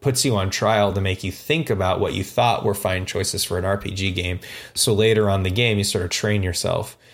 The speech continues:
to think about those choices a little bit, and that the game's gonna give you choices that will impact it. So I think that's really great game design, but it freaked me out a little bit 'cause I wasn't <laughs> expecting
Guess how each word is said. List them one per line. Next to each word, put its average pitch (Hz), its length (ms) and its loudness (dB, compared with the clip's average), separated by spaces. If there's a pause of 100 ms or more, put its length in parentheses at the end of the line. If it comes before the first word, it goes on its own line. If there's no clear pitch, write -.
(140)
to 104 100 0
think 123 300 0
about 87 440 -2 (240)
those - 200 -4
choices - 480 -4
a - 60 -4
little - 200 -2
bit, 107 300 -2
and 107 100 2
that 101 100 0
the 110 60 0
game's 101 320 2
gonna 95 160 0
give 110 260 2
you 98 140 2
choices 90 520 -2
that 92 200 -2
will 110 200 4
impact 92 440 -4
it. - 140 -6
So 110 160 2
I 120 80 4
think 185 180 0
that's 156 180 0
really 110 140 4
great 95 260 2
game 98 220 2
design, 95 340 2
but 90 80 0
it 90 80 -2
freaked - 300 -2
me 92 120 -2
out 101 120 2
a 90 40 0
little 87 160 0
bit 87 140 -4
'cause 107 140 -2
I 85 60 0
wasn't 95 260 0
<laughs> - 0 -
expecting - 520 -2